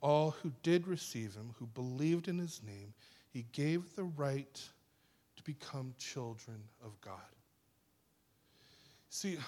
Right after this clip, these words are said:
for those who are not Christians, but, but you're,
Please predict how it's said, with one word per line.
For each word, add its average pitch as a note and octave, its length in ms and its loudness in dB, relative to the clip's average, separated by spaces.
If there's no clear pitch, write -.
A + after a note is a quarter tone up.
for G3+ 200 12
those G3 420 12
who G3 120 10
are F3+ 120 12
not F3 320 10
Christians, D#3 560 4
but, D#3+ 260 10
but E3 100 8
you're, E3 340 8